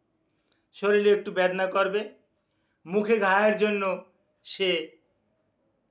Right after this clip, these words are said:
স্বাভাবিকভাবে খাবার দাবার খেতে পারবে না, ঝাল জাতীয় খাবার খেতে পারবে না, ক্ষুধামন্দা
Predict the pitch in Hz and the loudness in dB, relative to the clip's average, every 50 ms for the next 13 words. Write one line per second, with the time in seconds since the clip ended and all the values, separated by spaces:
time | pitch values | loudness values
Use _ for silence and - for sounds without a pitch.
0 | _ _ _ - - 180 185 202 202 214 220 208 185 214 196 202 202 - - 180 | _ _ _ -12 -6 -2 0 0 0 0 0 -2 -2 -2 -2 -2 -2 -2 -2 -2
1 | 180 190 190 180 190 190 190 190 190 185 - - 185 185 202 190 190 180 180 180 | 0 0 0 0 0 0 0 0 -2 -2 -4 -8 -8 -6 -4 -4 -4 -4 -4 -4
2 | 180 175 165 160 - - _ _ _ _ _ _ _ _ _ _ _ _ _ _ | -6 -6 -6 -6 -8 -10 _ _ _ _ _ _ _ _ _ _ _ _ _ _
3 | _ _ _ _ - 151 135 135 156 160 180 202 220 208 - 226 226 - 226 226 | _ _ _ _ -20 -18 -12 -8 -2 0 2 2 2 2 2 2 2 2 2 2
4 | 220 214 208 - 190 190 190 196 185 - - 185 185 202 190 180 190 185 180 180 | 2 2 2 2 0 0 2 0 0 -2 -4 -6 -6 -6 -4 -2 -2 -4 -4 -4
5 | 180 175 165 160 160 - _ _ _ _ _ _ _ _ _ _ _ _ _ _ | -6 -4 -4 -6 -6 -8 _ _ _ _ _ _ _ _ _ _ _ _ _ _
6 | _ _ _ _ _ _ _ _ _ _ _ _ _ _ _ _ _ _ - - | _ _ _ _ _ _ _ _ _ _ _ _ _ _ _ _ _ _ -6 -2
7 | 202 208 220 220 214 214 220 214 208 208 | 0 2 4 4 4 4 4 4 2 2